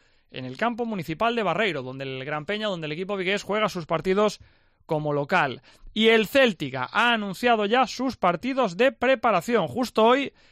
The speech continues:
que el equipo inicia la pretemporada, o lo que es lo mismo, justo hoy que el equipo regresa o que el equipo inicia los entrenamientos. Va a enfrentarse con rivales de mucho nivel,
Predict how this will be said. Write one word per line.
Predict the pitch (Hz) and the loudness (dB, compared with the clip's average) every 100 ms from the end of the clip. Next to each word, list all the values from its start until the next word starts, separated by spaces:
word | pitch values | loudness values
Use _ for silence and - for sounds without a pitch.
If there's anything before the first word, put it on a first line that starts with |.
| _ - | _ -10
que | 143 | -6
el | 151 | -6
equipo | 175 233 240 | -4 -4 -2
inicia | 196 214 247 | -4 -4 -2
la | 214 | -2
pretemporada, | 170 160 160 180 240 160 | -2 -4 -4 0 2 2
o | 131 | -2
lo | 160 | -6
que | |
es | 196 | -8
lo | |
mismo, | 208 202 139 | -8 -8 -8
justo | 208 214 - - | -8 -8 -8 0
hoy | 208 254 | 2 2
que | 196 170 | 0 0
el | 165 156 | 0 -2
equipo | 151 - - 220 233 | -4 -6 -6 -4 -2
regresa | 190 185 208 220 220 - _ _ | 0 0 0 0 -2 -4 _ _
o | 135 131 | -10 -8
que | |
el | 151 | -6
equipo | 165 196 180 | -8 -6 -6
inicia | 190 185 208 208 - _ _ _ _ _ | -6 -4 -2 -2 -6 _ _ _ _ _
los | 143 185 208 | -2 0 2
entrenamientos. | 208 190 190 185 160 185 156 127 107 - _ _ - | -2 -4 -6 -6 -4 -4 -4 -6 -8 -8 _ _ -4
Va | 214 | 0
a | 294 | 0
enfrentarse | 277 247 214 285 277 311 | 0 -2 2 0 0 -2
con | 247 202 | -2 -2
rivales | 175 226 294 220 | 0 0 2 0
de | 202 | 0
mucho | 185 240 311 - 214 | 0 -2 -4 -2 -2
nivel, | 190 240 254 143 | -2 0 0 0